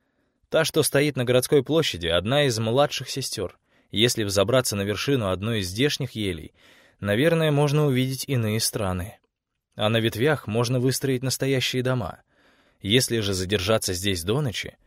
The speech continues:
то звёзды опустятся на эти могучие хвойные лапы.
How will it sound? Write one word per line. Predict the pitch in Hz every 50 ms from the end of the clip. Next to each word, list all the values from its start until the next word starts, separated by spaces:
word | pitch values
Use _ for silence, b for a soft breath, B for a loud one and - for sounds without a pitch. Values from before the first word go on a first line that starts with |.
| _ _ _ _ _ _
то | - 110 101
звёзды | 87 98 98 104 127 147 139 110 92 95 90
опустятся | 90 - - 139 120 - - 101 - - 101
на | 98
эти | 98 98 - -
могучие | 98 98 98 98 117 113 - - 101 90
хвойные | - - 101 104 104 101 101 101 104 107
лапы. | 107 104 95 87 - - - -